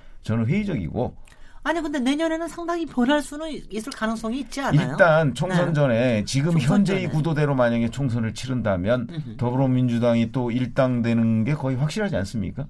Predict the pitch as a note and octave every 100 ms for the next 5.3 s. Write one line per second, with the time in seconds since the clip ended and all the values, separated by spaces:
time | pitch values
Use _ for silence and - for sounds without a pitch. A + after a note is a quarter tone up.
0 | - B2 D#3+ C#4+ C4 G#2+ G#2 B3 G#3+ G3+
1 | - F#3+ F3+ G#3+ C4 E3+ C#3+ D#3 C#3+ A3
2 | B2+ - - - A2+ A2+ A#2 A2 - B2
3 | C#3+ E3+ G3+ F#3+ D3 - C3 B2 - D3+
4 | D3+ C#3 C#3+ A2 A2 C#3 C3 G2+ F#2 F2
5 | D2+ F2+